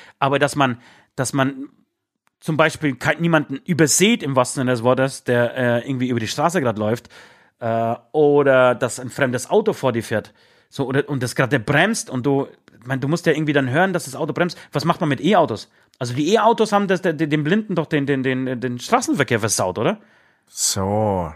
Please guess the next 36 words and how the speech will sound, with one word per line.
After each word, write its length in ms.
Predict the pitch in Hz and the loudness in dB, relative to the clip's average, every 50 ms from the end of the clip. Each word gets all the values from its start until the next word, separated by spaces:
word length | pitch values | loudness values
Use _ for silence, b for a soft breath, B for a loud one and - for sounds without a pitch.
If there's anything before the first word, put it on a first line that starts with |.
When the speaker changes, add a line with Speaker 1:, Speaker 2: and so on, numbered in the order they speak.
| - - | -8 -4
Speaker 1:
Die 80 | 123 135 | 0 2
hörst 140 | 214 - - | 2 0 2
Speaker 2:
geht 60 | - | 0
Speaker 1:
du 40 | 233 | 2
dann 100 | 202 104 | 2 2
Speaker 2:
gar 60 | 117 | 2
Speaker 1:
auch 120 | 127 117 98 | 2 0 -2
Speaker 2:
nicht. 20 | 104 - - - | -2 -6 -10 -14
Speaker 1:
nicht. 60 | - _ _ _ _ _ _ _ _ _ _ _ _ _ _ _ _ _ _ _ _ _ _ _ _ | -20 _ _ _ _ _ _ _ _ _ _ _ _ _ _ _ _ _ _ _ _ _ _ _ _
Krasse 160 | - 254 - | 0 0 2
Speaker 2:
Deswegen 120 | 139 139 | 2 2
Speaker 1:
Nummer. 160 | 277 247 185 | 4 4 2
Speaker 2:
liebe 80 | 127 120 | 2 0
ich 80 | - 120 | -2 -4
auch 80 | 107 - | -4 -4
die 100 | 117 107 | -6 -4
Verbrennungsmotoren. 920 | - 120 - 120 120 120 110 104 - - 107 95 90 - - 90 85 87 B B B | -4 -2 -2 -2 -2 -2 -2 -4 -6 -8 -8 -8 -8 -8 -8 -10 -10 -10 B B B
Speaker 1:
Das 160 | - 269 - | 0 0 2
nenne 120 | - 311 285 | 2 2 2
ich 40 | 233 | 4
mal 80 | 233 226 | 2 2
eine 140 | 208 196 | 2 2
Sünde, 200 | - 190 190 - | 2 4 4 4
Speaker 2:
Das 80 | - 135 | 4 2
Speaker 1:
Alter. 160 | 117 107 117 117 | 0 -2 -4 -6
Das 300 | - - 320 - - - | -6 -8 -6 -6 -4 -2
nenne 140 | 254 220 214 | -2 -2 -2
ich 60 | 180 | -2
mal 80 | 185 180 | -4 -2
eine 80 | 175 | -2
Speaker 2:
das 80 | - - | -2 -2
Speaker 1:
Sünde. 180 | 139 127 127 | -2 -4 -6
Blind 460 | 117 113 113 202 247 302 339 349 - - | -6 -4 -4 -2 -2 -2 -2 -4 -4 -6
Auto 180 | 226 226 202 | -6 -6 -6
fahren. 240 | 175 - 123 98 90 - _ _ _ _ _ _ _ _ _ _ _ _ _ _ _ _ _ _ | -8 -10 -12 -14 -14 -18 _ _ _ _ _ _ _ _ _ _ _ _ _ _ _ _ _ _
Speaker 2:
Das, 420 | 117 117 104 - - - - - | -10 -8 -6 -6 -8 -8 -10 -14